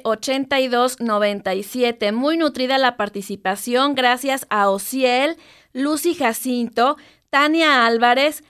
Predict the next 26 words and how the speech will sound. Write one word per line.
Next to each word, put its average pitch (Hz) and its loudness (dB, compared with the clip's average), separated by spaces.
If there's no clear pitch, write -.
Mayra 285 2
Martínez, 247 -2
Beto 285 0
Arellano 247 2
y 240 -4
Rosy 247 -2
Carrizo. 240 -2
Muchísimas 262 -4
gracias 247 0
por 226 -4
estar 220 -4
con 233 -4
nosotros. - -10
Y 277 -4
bueno, 294 4
¿cómo 381 -2
saber 254 2
si 262 0
existe 294 0
un 302 2
programa, 254 2
un 269 -2
problema 262 2
en 240 -4
tu 226 -12
crianza? 220 -2